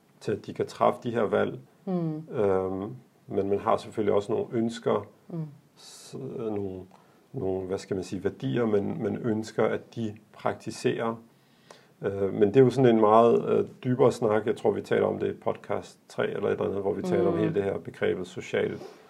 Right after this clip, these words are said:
Speaker 2: Ja.
Speaker 1: øh, kontrol og så videre. Fordi hele den, hele den her diskussion om, at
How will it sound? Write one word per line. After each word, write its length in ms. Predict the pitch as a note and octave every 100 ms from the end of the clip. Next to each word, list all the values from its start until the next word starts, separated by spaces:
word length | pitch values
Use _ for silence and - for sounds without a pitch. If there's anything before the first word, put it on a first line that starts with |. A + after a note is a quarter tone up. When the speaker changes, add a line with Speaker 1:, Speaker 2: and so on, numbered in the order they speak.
| -
Speaker 2:
Ja. 220 | G#3 F#3 -
Speaker 1:
øh, 60 |
kontrol 540 | - A2 F#2+ - G#2 G2
og 100 | -
så 100 | A2
videre. 300 | F#2 G2+ G2
Fordi 200 | - -
hele 200 | G2+ G#2
den, 280 | G#2 G#2 C3+ A2
hele 220 | A#2 A2
den 120 | A2
her 240 | A#2 G#2 G2 - _
diskussion 640 | - - A2+ - C3+ A#2 A#2
om, 200 | G#2 G#2
at 100 | G2+